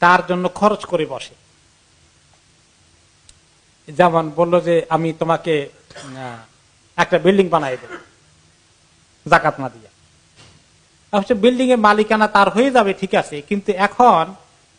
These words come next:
তার যদি দরকার হয় যে তার খাওয়ার কষ্ট হচ্ছে, এই ডেসপারেট নিড এখন, কিন্তু আপনি তাকে লি-, বিল্ডিং বানিয়ে দিচ্ছেন, এটা তো তার হক ছিল। এখন তার হকটাকে সে কিভাবে ব্যবহার করবে, তাকে এই এখতিয়ার দেওয়া দরকার।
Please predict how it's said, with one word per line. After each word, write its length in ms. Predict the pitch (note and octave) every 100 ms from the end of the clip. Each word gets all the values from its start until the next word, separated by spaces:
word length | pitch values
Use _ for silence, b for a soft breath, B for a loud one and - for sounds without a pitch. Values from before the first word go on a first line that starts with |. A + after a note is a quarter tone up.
| _
তার 240 | E3+ F3+ F3
যদি 240 | F#3 F#3+ G3+
দরকার 380 | F3+ - F#3
হয় 100 | F#3
যে 80 | G#3+
তার 160 | G#3+ G3+ -
খাওয়ার 360 | - F3+ F3 -
কষ্ট 280 | D#3 - B3+
হচ্ছে, 440 | A#3 - - - _ C3 F3+ _
এই 120 | D#3 C3 A#2+
ডেসপারেট 540 | F3 - A#3 A3 G#3
নিড 240 | F3 F#3+ -
এখন, 320 | F#3 - C3+ C3
কিন্তু 180 | - F3+
আপনি 180 | F3+ G3
তাকে 200 | F#3 G3
লি-, 220 | F3+ G3+
বিল্ডিং 240 | G3 G#3+ G3
বানিয়ে 260 | F#3 D#3+
দিচ্ছেন, 360 | C#3 C3+ - C3+ - _ _ _ _ _
এটা 220 | F#3 G3+
তো 100 | A3
তার 280 | A3+ A3 B3
হক 220 | F3 G#3+ -
ছিল। 220 | F#3+ D3+
এখন 260 | F3 G3 A#3+
তার 200 | A3+ A3
হকটাকে 360 | G#3+ A3 A#3 G#3
সে 140 | A#3
কিভাবে 400 | A#3 A#3 A#3+ A#3
ব্যবহার 360 | G#3 F#3+ A3 A3+
করবে, 280 | A3+ G#3
তাকে 340 | G#3 G#3+ A3+ A#3 - - _ _
এই 160 | A3 A#3
এখতিয়ার 420 | A3+ - C4 B3
দেওয়া 200 | A#3 A3
দরকার। 380 | G#3+ G3+ A3+